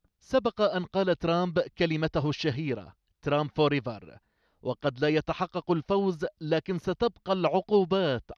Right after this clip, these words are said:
على طهران للأبد بمعايير متفاوتة بعض الشيء، وهذه سياسة أمريكية لم تتغير منذ زمن. في الشرق الأوسط لم يكترث الرجل المفاجئ بقراراته العالم لحقوق الإنسان،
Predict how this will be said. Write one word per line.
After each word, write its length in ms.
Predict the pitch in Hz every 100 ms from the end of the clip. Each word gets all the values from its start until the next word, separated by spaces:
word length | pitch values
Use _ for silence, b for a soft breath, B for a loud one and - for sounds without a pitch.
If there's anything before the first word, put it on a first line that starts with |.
| _
على 400 | 147 147 190 226
طهران 580 | - 185 143 160 151 147
للأبد 800 | 139 135 - 165 131 120 110 131 b b b -
بمعايير 840 | 143 147 123 113 131 135 151 147
متفاوتة 840 | 139 131 147 156 190 190 160 - 147
بعض 300 | 131 127 135
الشيء، 440 | - 165 131 - _ _ _ _ -
وهذه 460 | 113 135 135 147
سياسة 460 | 139 160 170 165 165 170
أمريكية 800 | 156 151 147 - 185 165 170 -
لم 340 | 156 143 214 254
تتغير 680 | 226 202 170 139 160 143 127
منذ 240 | 135 131
زمن. 420 | 123 147 110 90 69 - _ _ _ _ _ _ _
في 60 | 143
الشرق 380 | - 175 -
الأوسط 680 | 190 202 233 - 208 - 208 185
لم 240 | 180 175
يكترث 540 | 180 - 220 214 -
الرجل 400 | 208 185 196 208
المفاجئ 640 | 196 190 190 240 208 139 151
بقراراته 720 | 147 - 156 156 165 - 156
العالم 480 | 151 131 156 151 151
لحقوق 460 | 147 160 - 143 156
الإنسان، 640 | 151 139 202 143 101